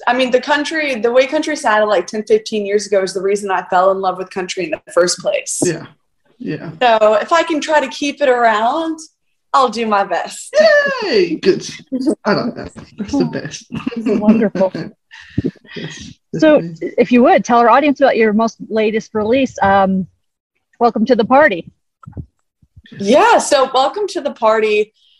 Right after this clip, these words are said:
Speaker 1: was one of those things where I had, like, I knew that my next release was gonna be, like, upbeat. I wanted to go for something.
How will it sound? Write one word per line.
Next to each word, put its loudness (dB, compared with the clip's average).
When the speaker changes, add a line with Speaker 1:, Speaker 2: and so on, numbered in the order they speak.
Speaker 1:
was -2
one 2
of 2
those -2
things -4
where 0
I 0
had, -6
like, -8
I 2
knew -2
that 0
my 0
next -2
release -4
was -2
gonna 2
be, 0
like, 2
upbeat. 0
I 4
wanted -2
to -8
go 0
for -4
something. -4